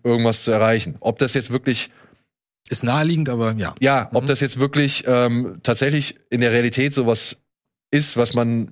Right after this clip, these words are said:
Speaker 1: als Patient einer Identitätsstörung machen muss,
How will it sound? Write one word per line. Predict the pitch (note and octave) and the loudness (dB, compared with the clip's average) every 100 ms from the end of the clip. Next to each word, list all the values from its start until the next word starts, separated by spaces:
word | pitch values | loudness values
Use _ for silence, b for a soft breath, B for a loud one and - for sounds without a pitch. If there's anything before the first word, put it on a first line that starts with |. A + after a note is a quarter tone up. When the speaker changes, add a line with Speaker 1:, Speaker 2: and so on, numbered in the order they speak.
| - | -4
Speaker 1:
als | A#2+ A2+ | -2 -2
Patient | - A2 - B2+ C#3+ - - _ _ | -2 -2 0 0 0 -4 -12 _ _
einer | A#2 A#2+ | 0 2
Identitätsstörung | A2 A2 B2+ B2+ - A#2 G#2+ | 0 0 -2 0 -2 0 0
machen | B2 E3 | 0 0
muss, | C#3+ E3 - | 0 -2 -4